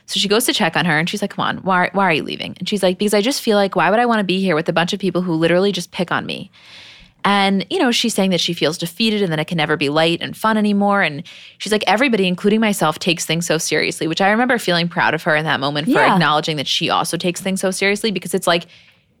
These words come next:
Speaker 1: whether or not the chicken, like, it's the chicken or the egg, what came first? The lightheartedness has been lost as a group, whether it's because of Kourtney or it's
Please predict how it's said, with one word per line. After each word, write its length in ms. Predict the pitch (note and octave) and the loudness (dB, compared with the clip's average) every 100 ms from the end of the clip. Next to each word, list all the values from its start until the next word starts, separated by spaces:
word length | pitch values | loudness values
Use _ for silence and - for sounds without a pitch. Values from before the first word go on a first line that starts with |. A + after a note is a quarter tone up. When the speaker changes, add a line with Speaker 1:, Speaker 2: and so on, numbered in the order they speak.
| _ _ _ _ | _ _ _ _
Speaker 1:
whether 240 | G#3+ C4+ | 2 4
or 40 | C#4+ | 4
not 160 | B3+ | 2
the 60 | F3+ | -2
chicken, 260 | - A3+ - | -2 -2 2
like, 140 | G3 | 0
it's 100 | F3 | 0
the 80 | F#3+ | -2
chicken 240 | F3+ A3 | 0 2
or 60 | F#3+ | 2
the 80 | F3+ | 2
egg, 120 | F#3 | 2
what 180 | E3 E3+ | 0 2
came 180 | F#3 E3+ | 0 0
first? 420 | E3+ E3 G#3 - _ _ _ - | 2 0 0 -8 _ _ _ 0
The 140 | G#3 | 2
lightheartedness 560 | G#3 C4 C#4+ C#4 A#3+ A3+ | 4 4 4 2 2 0
has 120 | G3 | -2
been 160 | F3+ E3+ | 0 2
lost 300 | D#3 F3 - | 2 2 -2
as 180 | E3 | -2
a 40 | D#3 | -2
group, 280 | - - - | -4 -8 -2
whether 300 | F3+ F3+ E3+ | 2 4 2
it's 100 | E3+ | 0
because 320 | F3 G3 F#3 | -6 -2 -2
of 140 | F#3 | -2
Kourtney 360 | - G#3+ C4 C#4 | 0 0 2 0
or 260 | E3+ E3 D#3 | 2 2 2
it's 340 | D#3+ E3+ - | 0 -2 -6